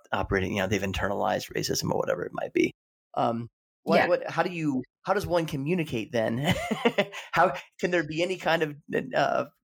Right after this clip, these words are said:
Speaker 1: conversation or dialogue with someone who embraces critical social justice ideology?
Speaker 2: Well, if somebody is really deeply embedded within it, there, there simply isn't any way. If you read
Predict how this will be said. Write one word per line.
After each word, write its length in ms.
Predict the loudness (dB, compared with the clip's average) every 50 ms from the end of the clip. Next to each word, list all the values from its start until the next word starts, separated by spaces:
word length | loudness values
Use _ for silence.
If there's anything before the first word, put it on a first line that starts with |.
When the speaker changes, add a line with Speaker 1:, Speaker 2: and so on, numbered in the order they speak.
| _ _ -2
Speaker 1:
conversation 720 | -2 -2 -2 -2 -4 0 0 0 0 0 0 -2 -2 -2
or 80 | -2 -2
dialogue 680 | 0 0 0 2 2 0 0 0 0 0 0 -2 -4 -6
with 220 | -4 -4 -4 -2 -2
someone 300 | -2 0 0 2 2 2
who 120 | 0 0
embraces 440 | -2 0 0 -2 -2 -2 -4 -6 -2
critical 340 | 0 0 0 0 -4 -6 -2
social 320 | 0 0 0 0 0 0
justice 340 | 0 0 0 2 0 -2 -4
ideology? 420 | -2 -2 0 0 0 0 -4 -8 -14 -16 _ _ _ _ _ _ _ _ _ _ _
Speaker 2:
Well, 420 | -4 -2 0 2 0 0 -2 -6 -2
if 360 | 0 0 0 0 -4 -8 -12
somebody 720 | 0 2 4 4 4 2 -2 -2 0 2 2 2 0 0 2
is 360 | 2 2 2 2 -2 -8 -10 -4
really 560 | -2 0 2 2 2 2 2 0 0 0 0
deeply 480 | 0 0 -2 -2 -4 -4 -2 0 0
embedded 500 | 2 2 4 4 4 4 2 0 0 0
within 340 | 0 0 2 2 2 0 2
it, 200 | 2 0 0 -2 0
there, 220 | 0 2 2 2 0 0
there 160 | 0 0 0 0
simply 480 | 0 0 0 0 0 0 0 2 4
isn't 320 | 4 2 2 0 -2 -2 -2
any 300 | -2 -2 -2 -2 -2 0
way. 380 | 0 2 2 0 0 -2 -2 0
If 300 | 0 0 -2 -4 -2 0
you 340 | 0 2 2 2 2 2
read 500 | 2 2 2 2 2 2 2 0 -2 -4